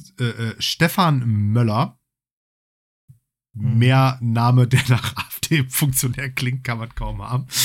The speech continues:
Speaker 1: <laughs> Auf jeden Fall Al-, Al-, Allmann Level dreitausend.
Speaker 2: Ja.
Speaker 1: Der ist so, so ein Homie von, äh, von Bernd Höcke.
Speaker 2: Mhm.
Speaker 1: Und, ähm,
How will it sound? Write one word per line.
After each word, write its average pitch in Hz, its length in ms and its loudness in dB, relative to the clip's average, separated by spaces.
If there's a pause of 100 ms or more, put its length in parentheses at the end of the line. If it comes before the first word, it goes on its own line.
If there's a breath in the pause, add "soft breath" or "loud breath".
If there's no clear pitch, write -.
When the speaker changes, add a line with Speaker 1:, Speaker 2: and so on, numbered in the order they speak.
(140)
Speaker 1:
<laughs> - 320 -18
Auf 127 160 -4
jeden 135 100 2
Fall 123 180 0
Al-, 127 240 4 (200 loud breath)
Al-, 131 300 2
Allmann 139 420 6
Level 131 260 8
dreitausend. 131 680 0 (140 loud breath)
Speaker 2:
Ja. 156 180 -2
Speaker 1:
Der 131 120 4
ist 139 80 0
so, 143 100 2
so 131 120 6
ein 123 120 6
Homie 151 440 4
von, 131 500 4
äh, 123 380 2
von 120 500 -2
Bernd 120 260 0
Höcke. 131 340 2 (500 loud breath)
Speaker 2:
Mhm. 160 100 -8
Speaker 1:
Und, 117 380 0
ähm, 113 400 0